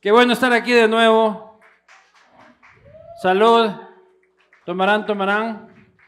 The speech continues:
Qué bueno estar aquí de nuevo. Hicimos una pequeña pausa por los convulsos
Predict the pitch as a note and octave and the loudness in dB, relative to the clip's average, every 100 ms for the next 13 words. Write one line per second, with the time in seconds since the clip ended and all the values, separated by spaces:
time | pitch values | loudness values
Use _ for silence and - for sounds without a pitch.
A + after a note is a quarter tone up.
0 | _ _ _ _ _ _ _ _ _ _ | _ _ _ _ _ _ _ _ _ _
1 | _ _ _ _ _ _ _ _ _ _ | _ _ _ _ _ _ _ _ _ _
2 | - F#3+ G3+ F#3+ G3+ G3 F#3 F#3+ F#3 G3 | -6 -4 -2 -4 -4 -4 -2 -4 -2 -2
3 | F#3+ F#3+ F#3+ F3+ F#3 F3 E3 D#3+ E3+ E3 | -2 -4 -8 -8 -8 -8 -10 -10 -8 -8
4 | C#3 D#3 D#3+ D#3+ D#3 C#3+ C3+ A#2+ G#2+ - | -6 -6 -6 -6 -10 -8 -8 -8 -12 -20
5 | _ _ _ _ _ _ C3 C3+ - C#3 | _ _ _ _ _ _ -12 -10 -10 -8
6 | C3+ D#3+ D#3 D3 A#2+ G#2+ - | -4 -4 -4 -8 -10 -10 -20